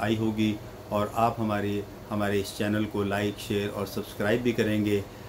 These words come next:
ताकि हम इसी तरह की अच्छी अच्छी वीडियोज़ आपकी ज़िंदगी में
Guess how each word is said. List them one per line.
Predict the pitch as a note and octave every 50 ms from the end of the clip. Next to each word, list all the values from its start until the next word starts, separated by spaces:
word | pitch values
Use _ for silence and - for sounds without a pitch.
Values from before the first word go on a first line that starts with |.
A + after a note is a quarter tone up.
| - - - - - -
ताकि | C3+ C3+ D3+ - D#3+
हम | C#3 B2+ C3 B2 B2 B2 C3
इसी | C3+ - - A#3
तरह | - F3 D3 C#3 C3+
की | C3+ B2+ C3 -
अच्छी | - - - - -
अच्छी | - - - C#3+ B2
वीडियोज़ | A#2 A2 A2+ A2+ A2 A2 G#2+ G#2 G#2+
आपकी | A2 G#2+ G#2+ - A2+ G#2+
ज़िंदगी | G2+ G#2+ G#2 G#2 G#2 G2+ G#2
में | G2+ G#2 G2+ G2